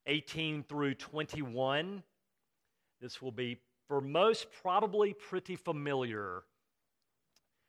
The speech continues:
It's the birth narrative of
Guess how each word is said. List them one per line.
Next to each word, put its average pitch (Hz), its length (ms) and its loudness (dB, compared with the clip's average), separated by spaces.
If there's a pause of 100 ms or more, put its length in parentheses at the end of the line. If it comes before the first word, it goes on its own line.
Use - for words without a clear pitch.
(1300)
It's 131 120 -14
the - 80 -10
birth 156 380 6
narrative 127 580 0 (480)
of 117 300 0